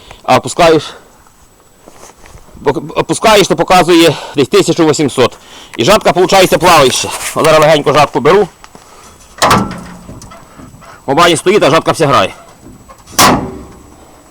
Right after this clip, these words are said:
Якийсь гідроакумулятор. Що він там робить? Ну, факт того, що він свою роботу робить. Ще покажу, що ззаді. Поставили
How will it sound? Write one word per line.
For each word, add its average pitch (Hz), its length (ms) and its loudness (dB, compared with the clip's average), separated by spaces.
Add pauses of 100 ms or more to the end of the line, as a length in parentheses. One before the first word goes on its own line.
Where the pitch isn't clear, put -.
(320)
Якийсь 135 220 -4
гідроакумулятор. 160 760 0 (580)
Що 185 140 0
він 185 100 2
там 175 140 2
робить? 190 260 2
Ну, 160 80 0
факт 156 140 -6
того, 175 160 2
що 165 120 -2
він 175 120 2
свою 160 200 2
роботу 156 340 2
робить. 110 240 2 (2250)
Ще 123 140 -6
покажу, 147 260 -4
що 127 160 -6
ззаді. 139 300 0 (3750)
Поставили 165 520 0